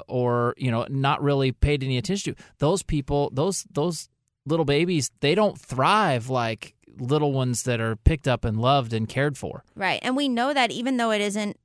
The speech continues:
Speaker 2: you know, fully understood how relationships affect health so dramatically.
Speaker 1: Right.
Speaker 2: Right? I
Speaker 1: We
Speaker 2: mean,
Speaker 1: don't know.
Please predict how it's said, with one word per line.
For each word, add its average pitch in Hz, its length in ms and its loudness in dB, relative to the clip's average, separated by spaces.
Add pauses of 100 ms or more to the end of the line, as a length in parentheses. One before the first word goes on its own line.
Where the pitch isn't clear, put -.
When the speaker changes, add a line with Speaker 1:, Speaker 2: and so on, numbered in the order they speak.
(160)
Speaker 2:
you 202 100 -2
know, 170 200 -2 (140)
fully 226 240 -2
understood 196 800 -4
how 175 580 -2 (300)
relationships 185 600 -2
affect 160 300 -6
health 151 180 -6
so 147 180 -8
dramatically. 139 680 -6
Speaker 1:
Right. 127 160 -2
Speaker 2:
Right? 165 300 0
I - 60 0
Speaker 1:
We 151 40 4
Speaker 2:
mean, 196 80 4
Speaker 1:
don't - 160 0
know. 87 260 -8